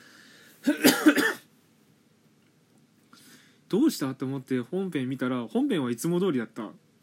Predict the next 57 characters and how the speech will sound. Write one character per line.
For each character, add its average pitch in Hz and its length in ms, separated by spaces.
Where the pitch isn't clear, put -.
あ - 20
れ 117 60
は 120 80
じ-、 - 180
本 165 140
当 185 80
に 170 100
実 131 260
験 151 120
だ 143 80
っ - 20
た 113 140
な。 98 60
俺 135 140
た 160 60
ち 143 80
は 123 80
何 147 140
を 170 100
試 135 180
さ 139 100
れ 135 80
て 127 80
い 120 40
る 117 60
の 113 80
か 107 140
っ 104 40
て - 140
い 104 240
う 104 220
の 101 160
を 95 40
ね。 104 200
最 139 160
初 131 120
そ 143 80
の 143 80
投 143 140
稿 147 160
を 143 40
見 147 80
始 147 160
め 147 80
る 139 60
時 113 160
に、 120 380
グ 131 120
ル 135 60
ド 127 80
に 110 60
貼 104 120
っ 110 40
た 160 140
け 127 80
ど 98 100
ね。 101 200